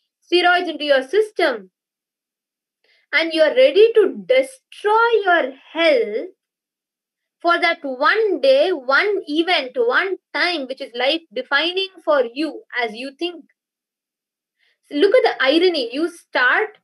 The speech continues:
for your health, but at one point, you destroy your own health just for that one momentary gratification that you get. Yes, you may all tell, "No, no, if I get a medal, then I will be all over on newspapers."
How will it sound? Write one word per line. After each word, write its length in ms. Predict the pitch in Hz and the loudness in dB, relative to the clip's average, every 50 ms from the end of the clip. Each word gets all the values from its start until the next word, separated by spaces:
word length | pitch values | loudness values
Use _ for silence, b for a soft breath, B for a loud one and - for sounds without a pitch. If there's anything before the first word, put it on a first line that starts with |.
| _ _ _ | _ _ _
for 100 | - 269 | 0 2
your 160 | 254 240 233 | 2 2 0
health, 300 | 233 - 277 254 220 151 - _ _ _ _ _ _ _ _ _ _ | -2 -4 -4 -4 -4 -4 -8 _ _ _ _ _ _ _ _ _ _
but 120 | - 254 254 | -6 -4 -4
at 180 | 262 262 262 _ _ _ | -4 -4 -6 _ _ _
one 320 | - 254 302 370 415 381 - | -6 -4 -4 -4 -4 -6 -4
point, 400 | 302 277 262 226 220 254 320 - _ _ _ _ _ _ _ | -4 -4 -4 -4 -6 -8 -10 -14 _ _ _ _ _ _ _
you 280 | 220 240 254 262 269 220 | -16 -12 -12 -10 -10 -8
destroy 580 | 208 240 233 233 - - _ - 302 359 381 403 | -6 -6 -6 -6 -8 -14 _ -6 -2 0 2 2
your 240 | 392 370 320 269 254 | 4 4 4 4 2
own 240 | 254 247 247 233 - _ _ | 0 -2 -6 -16 -20 _ _
health 260 | 240 240 269 359 370 - _ _ _ _ _ _ _ - | -4 -2 -2 -2 -2 -6 _ _ _ _ _ _ _ -8
just 300 | - 427 508 494 - - - | -4 -4 -4 -4 -6 -6 -2
for 260 | 370 349 330 285 220 202 | 0 0 0 0 -2 -6
that 220 | - 311 392 440 403 - - _ _ | -6 -6 -6 -6 -8 -10 -18 _ _
one 340 | _ 247 214 262 302 349 403 440 440 403 b b b b b b _ | _ -10 -4 -2 -2 -2 -2 -4 -8 -10 b b b b b b _
momentary 800 | 247 240 277 320 349 415 440 440 440 427 - 403 403 381 330 233 208 - | -4 -2 0 2 2 4 4 4 2 2 0 0 0 0 0 -4 -6 -6
gratification 1300 | 247 247 254 294 359 370 - - 415 392 - 370 349 339 - 339 320 302 302 294 - 302 285 294 294 | -2 -2 0 0 -2 -2 -2 -2 -2 -2 -2 -4 -6 -4 -2 -2 0 0 0 -2 -4 -8 -8 -8 -6
that 200 | 262 240 226 233 _ - | -6 -6 -6 -8 _ -14
you 200 | 214 202 196 190 - | -12 -12 -12 -8 -6
get. 220 | 247 226 190 - _ b b b b b | -4 -4 -4 -6 _ b b b b b
Yes, 220 | 254 330 403 403 359 | -2 -2 -2 -2 -2
you 80 | 339 | -4
may 100 | 320 311 | -2 0
all 200 | 311 339 349 330 339 | 0 0 0 0 0
tell, 180 | 339 311 269 | -2 -2 0
"No, 180 | 269 294 302 311 | -2 -2 -2 -2
no, 120 | 311 311 320 302 311 _ _ _ _ | -2 -2 -2 -4 -6 _ _ _ _
if 160 | 226 220 233 | -10 -4 0
I 160 | 302 311 320 | 2 2 4
get 200 | 311 302 294 302 | 2 2 2 2
a 100 | 330 320 | 0 0
medal, 300 | 294 285 285 285 294 302 294 | 0 0 2 2 2 2 2
then 120 | 294 285 | 2 0
I 100 | 269 269 247 | 2 2 2
will 140 | 247 240 226 | 0 -2 -2
be 120 | 285 302 | 0 0
all 260 | 294 277 277 294 294 | 2 2 2 2 2
over 160 | 294 294 294 294 | 2 2 2 0
on 160 | 294 277 269 | 0 -2 -4
newspapers." 720 | 277 294 294 - - 302 294 294 - 294 294 294 294 - | -6 -8 -6 -2 2 2 2 4 4 2 2 2 0 -2